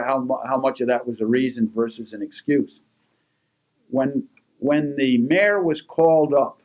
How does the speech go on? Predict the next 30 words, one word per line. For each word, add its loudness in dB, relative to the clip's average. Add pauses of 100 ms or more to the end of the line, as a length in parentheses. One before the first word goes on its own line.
(520)
to 2
the 0
Capitol, -2
it -10
was -12
on 0
a -4 (140)
Thursday, -2 (1000)
and 0
he -2
was -2 (140)
told, 2 (220)
<clears throat> -6
"Here's 2
what 2
we're -2
gonna 0
do. 2
We're -6
gonna -4
take -2
ninety-eight 2
acres. -2 (720)
We're 2
going 2
to -6
go 4
from -4
State -2
Street 0